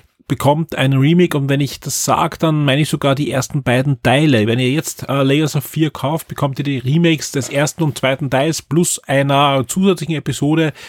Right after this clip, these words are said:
die die beiden Spiele dann verbinden soll. Ganze erscheint für aktuelle Konsolen, also PlayStation fünf, Xbox Series und den P C.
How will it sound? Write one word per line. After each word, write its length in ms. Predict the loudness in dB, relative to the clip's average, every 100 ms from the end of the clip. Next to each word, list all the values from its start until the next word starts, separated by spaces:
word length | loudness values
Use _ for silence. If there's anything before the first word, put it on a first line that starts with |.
| -8
die 40 | -2
die 120 | -2
beiden 280 | 0 -2 -2
Spiele 400 | -6 -4 -2 0
dann 140 | -2
verbinden 440 | -2 0 2 2 0
soll. 340 | 2 2 0 _ _ _ _ _ _ -20 -20 -20 -10
Ganze 300 | -2 0 2
erscheint 500 | 0 0 0 2 0 -4 -18 -20 -14
für 400 | 0 2 2 0
aktuelle 400 | -2 2 2 2
Konsolen, 560 | 0 0 2 2 2
also 280 | 0 0 0
PlayStation 460 | 0 -2 0 -2 0
fünf, 240 | 0 -2
Xbox 380 | -6 -6 -6 -2
Series 400 | 0 2 0 -4 _
und 300 | -4 -2 0
den 220 | -2 -2
P 220 | -2 -2 -2
C. 340 | 0 2 2